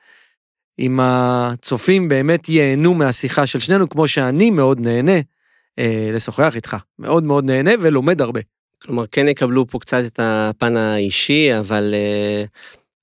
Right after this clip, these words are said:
Speaker 2: כנראה שבכל, אה, פן אישי, בסופו של דבר, דבר יקבלו איזושהי תובנה, איזשהו טיפ, אם זה לשוק ההון, אם זה להשקעות, אה, או, אה,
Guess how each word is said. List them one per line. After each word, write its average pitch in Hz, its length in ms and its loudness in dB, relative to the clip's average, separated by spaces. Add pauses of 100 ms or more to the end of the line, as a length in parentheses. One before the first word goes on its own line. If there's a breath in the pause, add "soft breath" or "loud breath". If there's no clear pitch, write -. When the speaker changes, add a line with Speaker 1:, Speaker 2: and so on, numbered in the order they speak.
(180)
Speaker 2:
כנראה 139 240 -2
שבכל, 147 1000 2
אה, 107 420 0 (120)
פן 120 200 2
אישי, 147 360 0
בסופו 110 400 -4
של 117 180 -4
דבר, 110 300 0 (420)
דבר 110 380 -2
יקבלו 120 400 -2
איזושהי 147 360 0
תובנה, 117 600 0 (460 loud breath)
איזשהו 127 340 0
טיפ, 139 340 -2
אם 113 140 0
זה 107 240 0
לשוק 101 580 -4
ההון, 127 260 2
אם 101 100 -4
זה 104 100 -4
להשקעות, 107 800 -2
אה, 98 380 -4
או, 98 220 -8
אה, 101 340 -8